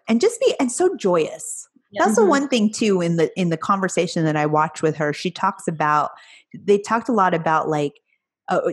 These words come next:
Speaker 1: uh, and it was Chase Strangio. I, I hope I didn't butcher the name, but that's whom she spoke with, um, in the, in this I G live. And she, they talk about, like, "We're so happy.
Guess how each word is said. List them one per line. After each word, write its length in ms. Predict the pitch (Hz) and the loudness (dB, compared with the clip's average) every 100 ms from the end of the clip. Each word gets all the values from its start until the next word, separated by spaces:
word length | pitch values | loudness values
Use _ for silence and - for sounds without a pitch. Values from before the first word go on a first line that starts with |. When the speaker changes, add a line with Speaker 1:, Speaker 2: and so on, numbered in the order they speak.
| - | -2
Speaker 1:
uh, 120 | 180 - | -2 0
and 180 | 196 196 | 0 0
it 100 | 180 | 0
was 200 | 160 - | -2 -4
Chase 520 | - 226 240 - - - | -2 0 0 -4 -10 -10
Strangio. 1200 | - - - 190 180 185 170 147 135 - - - _ _ 160 | -12 -12 -4 -2 2 0 0 -2 -2 -2 -4 -8 _ _ -8
I, 80 | 156 - - | -8 -8 -8
I 200 | - 156 | -4 -2
hope 220 | 151 160 | -2 -4
I 40 | 156 | -2
didn't 220 | 147 147 | -4 -4
butcher 280 | 151 - 143 | -6 -4 -4
the 100 | 139 | -2
name, 160 | 139 | -4
but 80 | - | -4
that's 240 | 160 - | -4 -4
whom 200 | - 170 | -6 -4
she 220 | 165 - 160 | -6 -8 -10
spoke 360 | - - 156 - | -8 -4 -4 -2
with, 340 | 151 139 143 151 - | -2 -2 -2 -6 -6
um, 520 | 151 143 135 143 147 _ - - _ | -6 -4 -4 -6 -10 _ -20 -20 _
in 280 | - 156 156 | -4 -4 -2
the, 240 | 151 139 - | -2 -2 -2
in 240 | 123 147 | -4 -4
this 160 | 151 - | -4 -4
I 120 | 160 | -4
G 160 | 156 156 | -2 -2
live. 260 | 165 170 160 | -2 -2 -2
And 140 | 185 | -4
she, 180 | 220 _ | -6 _
they 140 | 220 220 | -4 -4
talk 300 | - 330 - | 0 -2 0
about, 300 | 180 156 156 | 0 0 0
like, 220 | 156 - - - - | -4 -4 -18 -18 -4
"We're 220 | 220 427 | 0 2
so 420 | 539 - 185 226 277 | 0 0 2 4 2
happy. 600 | - - - - - | 0 -4 -4 -14 -18